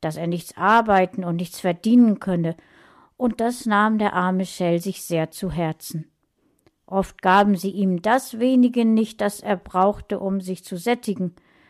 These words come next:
und als er einst um ein neues Kleidchen bat, schlugen sie ihn und jagten ihn fort. Die Eltern waren schon lange tot, wo sollte nun Däumling hin? Weinend lief er auf der Straße umher.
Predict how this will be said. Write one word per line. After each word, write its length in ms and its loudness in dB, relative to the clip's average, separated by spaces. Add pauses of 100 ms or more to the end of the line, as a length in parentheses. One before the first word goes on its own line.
(260)
und 360 0
als 520 0
er 420 0
einst 500 0
um 200 -4
ein 180 -2
neues 380 -2
Kleidchen 720 -2
bat, 360 -2 (320)
schlugen 600 0
sie 160 -6
ihn 240 -2
und 160 -4
jagten 500 -2
ihn 220 -4
fort. 500 -6 (840)
Die 140 -12
Eltern 440 -2
waren 320 0
schon 240 -4
lange 400 -2
tot, 380 -2 (320)
wo 180 -4
sollte 460 0
nun 260 2
Däumling 540 2
hin? 400 4 (960)
Weinend 560 0
lief 240 -6
er 240 0
auf 140 -4
der 160 -2
Straße 560 -2
umher. 480 -4